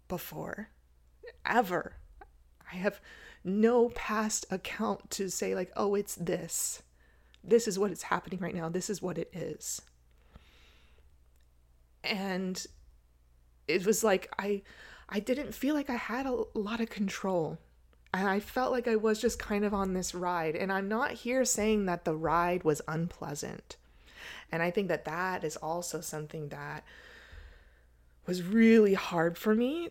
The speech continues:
to, to figure out, 'cause I'm like, "Well, I actually feel really good right now.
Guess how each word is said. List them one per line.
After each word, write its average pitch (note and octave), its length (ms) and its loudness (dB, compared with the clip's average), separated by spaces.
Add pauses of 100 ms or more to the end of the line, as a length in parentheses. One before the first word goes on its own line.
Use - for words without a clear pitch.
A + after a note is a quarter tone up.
to, F#3 840 2 (840)
to - 140 -4
figure F3+ 340 4
out, E3 240 2
'cause - 180 -8
I'm F#3 160 -6
like, F3 220 -6
"Well, G#3 320 -6
I G#3 140 -6
actually A3 460 -6
feel - 260 -12 (140)
really C#4 420 -2 (240)
good C#4+ 360 -4
right E3 300 -6
now. - 480 -14